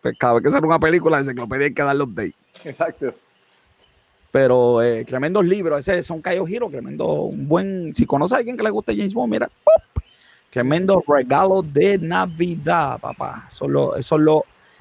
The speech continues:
Speaker 1: eso es lo que hay. Robert, ¿tú sabes qué hora, qué momento es? Es el momento más esperado por todo el mundo. Lucha Libre con Café. Tenemos, mira, Luis Gómez ahí. Luis, ¿qué es la que hay?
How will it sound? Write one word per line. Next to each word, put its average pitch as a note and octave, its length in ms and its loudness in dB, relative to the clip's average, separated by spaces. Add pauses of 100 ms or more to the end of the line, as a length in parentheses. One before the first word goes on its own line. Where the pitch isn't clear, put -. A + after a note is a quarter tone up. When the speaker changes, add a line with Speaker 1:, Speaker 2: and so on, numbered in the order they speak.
(180)
Speaker 1:
eso E3+ 320 2
es F3 60 6
lo E3+ 160 6
que D3+ 160 4
hay. C3+ 180 4
Robert, D#3+ 240 2
¿tú D#3 80 -4
sabes E3+ 180 0
qué - 80 -2
hora, E3+ 240 2
qué E3 120 -2
momento E3 440 2
es? F#3+ 200 0
Es C3 120 0
el D3+ 60 -2
momento D#3 500 -2
más D#3+ 160 2
esperado F3 380 2
por E3 220 0
todo G#3+ 180 4
el F#3+ 60 2
mundo. D3+ 1600 4
Lucha D3+ 480 0
Libre A#2 440 -4
con C#3+ 180 -6
Café. D3 560 0
Tenemos, A#2 260 -6
mira, E3+ 160 0
Luis D3+ 220 -2
Gómez E3+ 260 2
ahí. E3 280 -2
Luis, F#3+ 240 0
¿qué F3 80 -2
es F3 40 0
la F3+ 100 0
que - 80 0
hay? F3+ 240 0